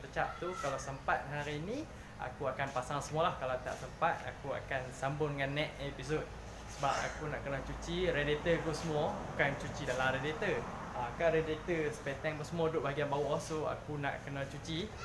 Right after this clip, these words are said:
Ah, so, aku akan cuci tu. Kalau sempat, aku akan start terakhir hari ni. Kalau tak sempat,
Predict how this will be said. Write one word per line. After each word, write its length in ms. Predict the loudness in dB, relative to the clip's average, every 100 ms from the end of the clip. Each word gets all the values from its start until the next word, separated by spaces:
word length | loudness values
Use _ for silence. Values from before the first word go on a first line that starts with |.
| -6 -4
Ah, 160 | -4 -4
so, 240 | -2 0 0
aku 160 | 0 -2
akan 160 | 0 -2
cuci 400 | -4 -6 -4 -2
tu. 80 | 2
Kalau 160 | 4 4 2 -2
sempat, 560 | 0 0 0 4 6 6 2
aku 320 | 0 0 2 2
akan 420 | 2 4 4 4 2 0 0 -2 -4 -4 -4 -6 -6 -6 -8 -8 -8 -6 -4 -4
start 320 | 2 2 4
terakhir 320 | 0 2 2
hari 80 | 2
ni. 100 | 0
Kalau 160 | 0 0
tak 160 | 0 -2
sempat, 400 | -2 2 2